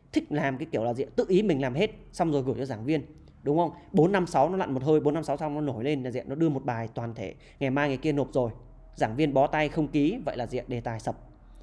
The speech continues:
Cực kỳ nhớ cho tôi là sửa theo cái cách này nhé các bạn nhé. Cái kiểu điều thứ năm mà các bạn phải lưu ý cho tôi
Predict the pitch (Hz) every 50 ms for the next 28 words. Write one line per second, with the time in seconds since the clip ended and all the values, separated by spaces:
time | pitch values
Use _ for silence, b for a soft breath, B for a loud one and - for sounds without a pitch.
0 | b b b - - 160 175 165 156 147 139 151 160 202 202 - 175 160 135 123
1 | - - 110 110 - 160 156 151 143 - - - - _ - 165 - - 151 139
2 | 127 135 151 151 165 151 - 110 156 170 170 b b b b b b b b -
3 | - _ _ - - _ - - b b b b b b - 175 185 170 156 156
4 | 156 160 151 151 160 190 214 214 202 160 - B B B B B B - 151 156
5 | 143 - 170 185 175 - - 131 117 151 160 165 170 196 - 175 170 170 170